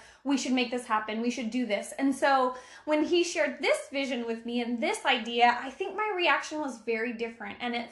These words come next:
felt realistic. It felt like, "Oh my gosh, this is something that I could get behind, that we could do together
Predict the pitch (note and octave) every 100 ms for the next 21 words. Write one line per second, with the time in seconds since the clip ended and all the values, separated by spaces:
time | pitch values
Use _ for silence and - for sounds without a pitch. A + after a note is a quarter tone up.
0 | - B3+ C4 C4 C4 A#3+ G#3+ G#3+ G#3 -
1 | G#3 - C4 B3+ A#3+ A#3+ A#3+ A3+ A3 -
2 | - - - B3 B3+ C4 D#4+ F#4+ - -
3 | C4 C#4 B3+ B3 B3+ B3 A#3+ G#3+ G#3+ A3+
4 | A3+ A3+ A#3 A3 G#3+ A#3 A3+ G#3+ G3+ G3+
5 | A#3+ A#3+ G#3+ G#3+ A3+ A3+ A3+ A3+ - _
6 | - C#4 G3+ A#3+ A#3+ G#3 G3 G3 A3+